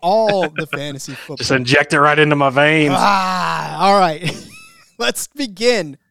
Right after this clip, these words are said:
Speaker 1: with one of the rookies that we were talking huge about. Obviously was supposed to be the savior of the Jacksonville Jaguars, but I'm not quite sure if he saved much of anything other than the fact that they're gonna have another,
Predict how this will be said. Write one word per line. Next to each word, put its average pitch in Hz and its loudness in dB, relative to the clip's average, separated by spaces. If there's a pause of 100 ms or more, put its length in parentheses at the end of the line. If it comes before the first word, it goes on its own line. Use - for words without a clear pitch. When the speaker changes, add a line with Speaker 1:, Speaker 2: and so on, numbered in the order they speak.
(540)
Speaker 1:
with 269 -6
one 262 -2
of 370 -2
the 339 0
rookies 294 0
that 269 4
we 269 -4
were 277 -2
talking 247 -4
huge 247 -4
about. 180 -2
Obviously 175 -4
was 175 -4
supposed 165 -6
to - -14
be 160 -6
the 147 -6
savior 165 -6
of 156 -6
the 147 -8
Jacksonville 151 -8
Jaguars, 151 -8
but 226 -2 (680)
I'm 185 -20
not 208 -16
quite 202 -6
sure 190 -4
if 165 -8
he 175 -10
saved 170 -8
much 170 -10
of 160 -8 (100)
anything 170 -10
other 156 -10
than 151 -10
the 151 -12
fact 156 -14
that 165 -20
they're 151 -16
gonna 151 -12
have 156 -8
another, 160 -6